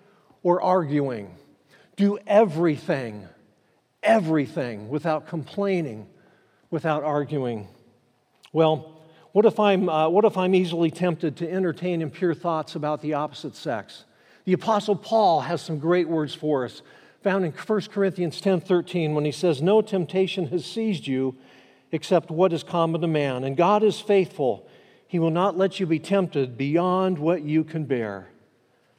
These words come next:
But when you are tempted, he will also provide a way out so that you can stand up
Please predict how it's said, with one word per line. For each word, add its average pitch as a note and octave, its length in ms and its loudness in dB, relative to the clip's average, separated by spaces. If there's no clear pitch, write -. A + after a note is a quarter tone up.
But D3+ 100 -2
when F3 200 2
you F3 160 6
are E3+ 120 4
tempted, E3+ 440 -4
he C#3+ 120 -4
will D#3 160 0
also E3 260 -2
provide D#3 460 0
a D3+ 40 -2
way E3+ 280 2
out C3 380 -2
so - 160 -8
that D#3+ 60 -4
you D#3 120 0
can D#3 140 -8
stand E3 440 -2
up - 640 -2